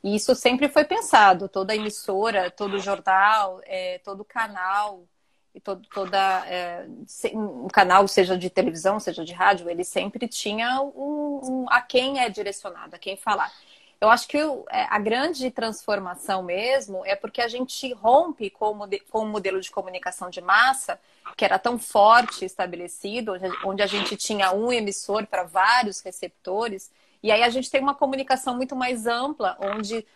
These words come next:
todos nós podemos produzir e divulgar, e essa velocidade, ela é, ela não é só intensa, mas ela também pode ser seletiva. Eu acho que é, é, é, essa é a grande questão. E aí,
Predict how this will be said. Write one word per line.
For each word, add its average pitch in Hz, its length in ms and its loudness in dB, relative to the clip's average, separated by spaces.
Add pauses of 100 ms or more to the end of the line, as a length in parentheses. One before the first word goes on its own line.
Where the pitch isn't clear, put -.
(120)
todos 254 320 2
nós 233 420 6
podemos 202 440 -8
produzir 196 720 -4
e 214 60 -4
divulgar, 185 760 4 (340)
e 220 100 -2
essa 220 220 -2
velocidade, 233 840 -2
ela 240 420 -2
é, 226 840 -4
ela 202 320 -2
não 262 260 -2
é 277 80 0
só 247 200 -6
intensa, 226 720 -6
mas 196 240 -6
ela 220 100 -2
também 240 240 -8
pode 247 260 0
ser 262 140 0
seletiva. 247 920 -4 (640)
Eu 214 60 6
acho 233 180 6
que 269 80 6
é, 254 160 6
é, 254 300 0
é, - 100 -6
essa 294 260 0
é 311 40 0
a - 20 0
grande 247 400 -4
questão. 175 760 -4
E 226 200 2
aí, 262 420 4